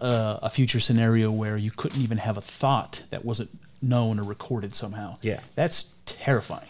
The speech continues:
Speaker 2: So I was just listening to, I, I don't listen to him that much anymore, but I was just listening to Rogan, and he had on that dude Lex Friedman.
Speaker 1: Oh, yeah, I like
Speaker 2: And
Speaker 1: Lex.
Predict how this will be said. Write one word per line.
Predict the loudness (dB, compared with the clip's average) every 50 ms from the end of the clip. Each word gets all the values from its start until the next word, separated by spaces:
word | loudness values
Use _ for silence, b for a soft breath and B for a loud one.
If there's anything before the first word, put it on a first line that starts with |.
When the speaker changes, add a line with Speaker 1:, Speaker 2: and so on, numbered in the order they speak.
| -12
Speaker 2:
So | -6 -2 0
I | 2 4 4
was | 4 4 4
just | 4 2 2 4 4
listening | 2 2 4 2 2 2 2 2
to, | 2 2 2 2 2 2 2 0 0 0
I, | 0 2 2 2 4
I |
don't | 4 2 2 2
listen | 2 2 2 0 0
to | 0 0
him | 0
that | 0 -2 -2 0
much | -2 -2 -2 -2
anymore, | -2 -4 -4 -4 -4
but | -2 0 0
I | 0
was | 0 0
just | -2 -2 -2 0
listening | 0 0 0 0 -2 -2 -2
to | -2
Rogan, | -2 0 0 2 2 0 0 -2 -4 -4 -6 -6 -8 -8
and | -8 -6 -4
he | -4 -2 -2 -2
had | -2 -2 -2 0 -2
on | -2 -2 -2
that | -2 -2 -2 -2
dude | -4 -6 -4 -4
Lex | -4 -4 -4 -4 -4 -8
Friedman. | -6 -4 -4 -4 -2 -2 -2 -2 0 0
Speaker 1:
Oh, | 2 2
yeah, | 2 2 2 2 0 -2
I |
like | -2 0 0
Speaker 2:
And | 0 0
Speaker 1:
Lex. | 0 -2 -6